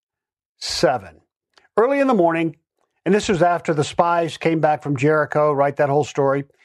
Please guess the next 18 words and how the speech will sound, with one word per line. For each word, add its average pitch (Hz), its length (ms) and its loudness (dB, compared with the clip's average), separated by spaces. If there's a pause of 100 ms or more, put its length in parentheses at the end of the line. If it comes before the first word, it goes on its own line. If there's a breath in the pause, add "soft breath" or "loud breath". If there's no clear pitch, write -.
(220 soft breath)
Early 233 260 2
in 269 60 -2
the 262 80 0
morning, 151 300 0
Joshua 180 460 -2
and 160 80 2
all 165 100 4
the 160 180 -4
Israelites 139 540 0
set 170 180 0
out 170 220 -4
from 156 140 -2
Shittim 147 580 -2 (340 loud breath)
and 156 220 0
went 190 260 0
to 185 200 0
the 170 100 0
Jordan, 131 520 0